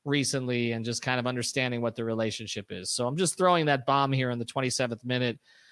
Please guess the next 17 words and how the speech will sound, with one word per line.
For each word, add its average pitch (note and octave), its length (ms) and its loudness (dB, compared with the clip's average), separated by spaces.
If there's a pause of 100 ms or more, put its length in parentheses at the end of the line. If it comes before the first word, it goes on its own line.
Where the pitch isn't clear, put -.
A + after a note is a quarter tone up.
(120)
of B2 160 -2
Floor C#3 220 0
is A#2+ 120 0
Yours, B2 320 2
but A2+ 200 -4
I'm A#2 80 -2
just C3 180 -2
letting C#3 180 0
you A#2+ 120 0
guys A2+ 260 0
know A#2 220 0
'cause G#2+ 180 -6
I A2+ 80 0
was A2 160 -4
curious. A2 380 -4
All E3+ 100 2
right, D3 140 2